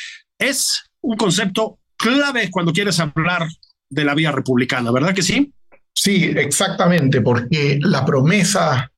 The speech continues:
Speaker 2: republicana, de una república democrática, desde luego, si hay que calificarlo,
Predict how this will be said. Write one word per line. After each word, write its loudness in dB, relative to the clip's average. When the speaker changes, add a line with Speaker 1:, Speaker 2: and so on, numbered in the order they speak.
Speaker 2:
republicana, 0
de 0
una 2
república 0
democrática, 0
desde -2
luego, 2
si -2
hay 0
que -2
calificarlo, -4